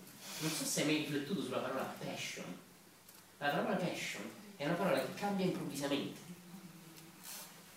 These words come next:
E se stai insieme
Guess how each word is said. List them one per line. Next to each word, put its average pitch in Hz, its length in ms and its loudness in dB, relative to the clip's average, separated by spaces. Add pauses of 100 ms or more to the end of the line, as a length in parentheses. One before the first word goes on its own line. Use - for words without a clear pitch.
(240)
E - 120 -6 (2750)
se - 160 0
stai 254 180 2
insieme 202 540 4